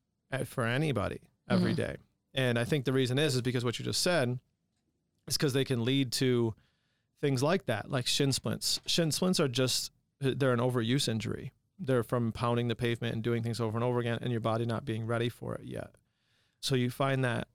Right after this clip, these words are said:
Speaker 1: that also happens a lot with cross-country athletes or soccer athletes or any fall sport athlete in high school when they come back from the summer and they haven't done anything and their coaches run them into the ground for the first two or three weeks.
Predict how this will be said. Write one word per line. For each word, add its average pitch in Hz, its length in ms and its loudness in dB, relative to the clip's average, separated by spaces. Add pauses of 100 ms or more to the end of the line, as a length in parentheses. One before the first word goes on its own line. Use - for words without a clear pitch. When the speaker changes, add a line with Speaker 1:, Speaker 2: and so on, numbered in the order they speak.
(100)
Speaker 1:
that 123 120 0
also 120 280 0
happens 117 380 -2
a 117 60 -2
lot 113 300 0
with 120 360 -2 (380)
cross-country 139 500 0
athletes 123 680 -2
or 120 380 0
soccer 123 360 0
athletes 120 440 -2
or - 60 -2
any 160 180 2
fall 135 360 0
sport 131 340 0
athlete 117 380 -2
in 117 80 0
high 117 160 0
school 165 360 0 (420)
when 135 120 0
they 120 100 2
come 131 300 0
back 113 300 0
from 120 160 -2
the 113 80 2
summer 127 340 2
and 139 100 2
they 110 80 2
haven't 110 280 -2
done 107 180 0
anything 135 360 0
and 139 100 2
their 110 80 2
coaches 117 440 -2
run 110 140 0
them 107 140 0
into 107 160 -4
the - 80 -8
ground 107 260 0
for - 60 -10
the 107 80 -4
first 110 260 -6
two 113 140 -4
or 98 60 -2
three 98 180 -8
weeks. - 380 -14